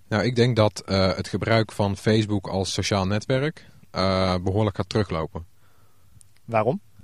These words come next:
Speaker 1: Eh, dat denk ik om meerdere redenen. Ten eerste omdat er in Amerika vooral veel onderzoek naar gedaan wordt. Dat zijn, eh, investeringsmaatschappijen die, eh, ja, da-, daar is het interessant voor sinds Facebook een, een beursgenoteerd bedrijf is, om in de gaten te houden hoeveel, eh,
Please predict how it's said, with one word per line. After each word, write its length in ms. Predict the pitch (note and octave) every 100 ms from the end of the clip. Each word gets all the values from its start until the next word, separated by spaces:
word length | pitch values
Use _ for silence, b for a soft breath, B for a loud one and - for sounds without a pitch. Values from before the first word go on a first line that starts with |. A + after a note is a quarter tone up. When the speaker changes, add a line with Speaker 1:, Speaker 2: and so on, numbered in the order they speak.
| b b b b
Speaker 1:
Eh, 320 | - F#2+ F#2+ F#2+
dat 100 | G2
denk 160 | A2
ik 60 | G#2+
om 80 | G2+
meerdere 280 | A#2+ A2+ G2
redenen. 480 | F#2+ F2+ G2 A#2+
Ten 140 | A#2 F#2+
eerste 280 | G2 G2+ G2
omdat 340 | F#2+ G2 - F#2
er 140 | F#2 F2
in 120 | F#2
Amerika 520 | F#2 G#2+ G#2+ G2 F#2
vooral 280 | F2+ G2 F#2+
veel 180 | F#2 F2+
onderzoek 300 | F#2+ G#2 A2
naar 160 | A2 G#2
gedaan 300 | G#2 G2+ G2+
wordt. 200 | C3 -
Dat 100 | -
zijn, 240 | F2 F2
eh, 60 | E2+
investeringsmaatschappijen 1200 | - F2+ - G2 F#2+ F#2 F#2 - F#2 F#2 F#2 G2
die, 260 | F#2 F2 E2+
eh, 300 | E2 E2 E2
ja, 220 | F2+ D#2+ - -
da-, 160 | - D#2
daar 160 | D#2+
is 80 | F2
het 80 | -
interessant 400 | F2 F2+ G2 F2+
voor 160 | - E2+
sinds 240 | F2+ E2+
Facebook 380 | F#2+ F2+ F2+ -
een, 160 | E2+
een 200 | E2+ E2+ E2
beursgenoteerd 500 | F2+ - F2 F2 E2+
bedrijf 340 | E2+ E2+ F#2
is, 180 | A#2 -
om 260 | - F2+ F2
in 100 | F#2
de 80 |
gaten 320 | F2 F#2+ F#2+ F2+
te 60 |
houden 260 | F2+ F2+ F2
hoeveel, 580 | G2 F#2 F#2 F2+ F2+ -
eh, 220 | F2